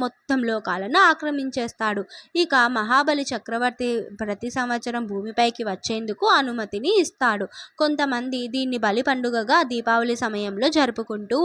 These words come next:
ఉంటారు. ఇక ఐదవ కథలోకి వస్తే పాండవులు అరణ్యవాసం ముగించిన రోజు. ఉత్తర భారతదేశంలో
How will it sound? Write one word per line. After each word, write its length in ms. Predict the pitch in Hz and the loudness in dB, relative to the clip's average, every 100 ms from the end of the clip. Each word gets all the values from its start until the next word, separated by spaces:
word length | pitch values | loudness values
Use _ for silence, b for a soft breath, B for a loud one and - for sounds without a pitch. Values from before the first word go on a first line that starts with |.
| 311 | 0
ఉంటారు. 380 | 247 220 202 175 B B - | 0 0 0 -6 B B -6
ఇక 120 | 285 254 196 | 2 2 2
ఐదవ 220 | 208 285 339 | 2 2 2
కథలోకి 540 | 330 269 247 226 214 208 | 2 0 2 0 0 -4
వస్తే 220 | - 359 381 | 2 0 4
పాండవులు 520 | 254 220 269 262 302 - | 4 4 2 2 2 2
అరణ్యవాసం 640 | 214 240 311 294 254 247 247 | 0 0 0 2 0 0 -4
ముగించిన 480 | 233 226 226 226 226 311 | -4 -4 -6 -2 0 4
రోజు. 260 | 262 226 208 B B - | 4 4 -2 B B -8
ఉత్తర 300 | 220 311 359 285 | -2 4 4 4
భారతదేశంలో 720 | 240 233 226 220 214 220 247 | 4 2 -2 -6 -6 -4 0